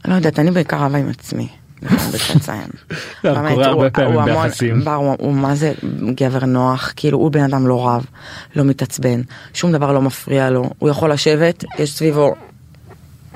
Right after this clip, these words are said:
Speaker 1: לא מעניין אותו. כאילו, אני בעיקר רבה עם עצמי, אני מודה בזה, בזה אני מודה.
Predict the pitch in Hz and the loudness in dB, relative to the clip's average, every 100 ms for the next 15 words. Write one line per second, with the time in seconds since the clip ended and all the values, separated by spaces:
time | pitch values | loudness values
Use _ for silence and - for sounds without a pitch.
0 | - - - - 208 165 139 131 127 139 | -20 -20 -16 -4 0 2 2 0 -2 -2
1 | 131 127 - - - - - - - - | -4 -6 -18 -20 -20 -20 -20 -20 -8 2
2 | 220 202 - 214 190 160 135 127 123 - | 4 4 2 4 2 0 -4 -4 -6 -8
3 | 143 - 127 - 180 175 175 165 147 131 | -12 -14 -14 -6 -2 0 2 2 2 -2
4 | 127 127 156 160 165 139 127 | -4 -4 0 2 2 0 -2